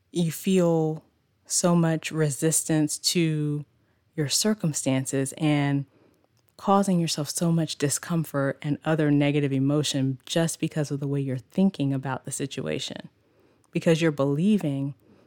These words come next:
that your life will be better when you reach that goal, when you reach this new thing, right? When you reach that point in the future where your debt is paid off, or you're in a new job, or your marriage is better, or whatever.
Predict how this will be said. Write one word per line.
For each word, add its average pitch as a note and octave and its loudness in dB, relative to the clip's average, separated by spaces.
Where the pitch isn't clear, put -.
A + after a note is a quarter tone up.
that C#3+ 0
your D3+ 2
life D3+ 0
will D3+ 0
be C#3+ 2
better E3+ 2
when D3+ 4
you C#3+ 2
reach C#3+ -2
that C#3 -6
goal, D#3 0
when D#3 2
you D3+ 2
reach D3+ -2
this D#3+ 0
new D#3+ 2
thing, D3+ 0
right? D3+ 0
When D#3 2
you D3+ 2
reach D3+ 0
that - -4
point D#3+ 2
in D3 4
the C#3+ 2
future F3 -2
where C#3+ 0
your C#3+ 0
debt D#3 0
is D3 -4
paid D3 -4
off, C3+ -4
or D3 -2
you're C#3 -2
in D3+ -2
a D3 0
new D3 2
job, C#3 -2
or C#3 -4
your C#3+ 2
marriage D3+ 2
is D3 0
better, C#3+ -2
or C#3 -8
whatever. E3 -4